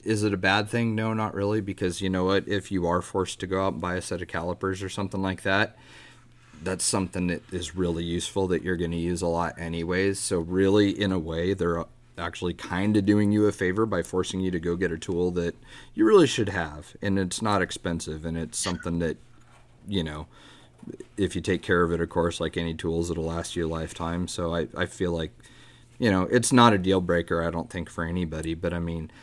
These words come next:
the thing went on re-, really good. The instructions are really straightforward. I didn't have any weird leftover parts or any issues. Like, it went together really easy. So, like,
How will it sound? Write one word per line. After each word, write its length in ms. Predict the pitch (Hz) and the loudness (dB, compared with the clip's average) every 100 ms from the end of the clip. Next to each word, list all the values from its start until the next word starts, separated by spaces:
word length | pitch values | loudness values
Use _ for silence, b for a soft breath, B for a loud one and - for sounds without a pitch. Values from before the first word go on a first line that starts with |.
| B - | B -10
the 100 | 101 | -4
thing 320 | - 135 104 | 0 2 4
went 180 | 98 90 | 2 0
on 420 | 85 95 90 87 104 | 0 -2 -4 -6 -6
re-, 360 | 82 85 85 - | -2 -2 -4 -4
really 300 | 90 85 85 | -2 0 0
good. 260 | 82 85 85 | -2 -4 -2
The 100 | 82 | -4
instructions 580 | 85 - 82 - 85 | -4 -4 -4 -4 -4
are 80 | 90 | -4
really 360 | 80 76 80 85 | -4 -4 -4 -4
straightforward. 720 | - 85 82 - 80 82 82 | -4 -4 -6 -8 -6 -4 -4
I 60 | 80 | -6
didn't 260 | 76 80 | -6 -6
have 180 | 80 80 | -6 -6
any 340 | 82 85 85 82 B B B B B | -6 -4 -4 -6 B B B B B
weird 320 | 95 95 92 | 4 4 6
leftover 540 | 95 95 - 104 92 90 | 4 2 4 4 6 2
parts 800 | - 95 92 92 92 92 - | 4 6 6 6 6 4 0
or 380 | 90 85 85 82 - | 4 6 6 2 0
any 340 | 92 95 80 | -2 0 0
issues. 600 | 87 87 - 90 92 87 | 0 -2 -2 0 0 0
Like, 200 | 87 90 | 0 2
it 100 | 92 | 0
went 180 | 101 117 | 2 0
together 320 | 101 110 107 | 2 2 4
really 280 | 98 95 87 | 4 4 2
easy. 360 | 80 95 80 78 | 2 -2 -2 -4
So, 300 | - 95 87 | -2 0 2
like, 460 | 85 85 78 - | 2 -2 -2 -12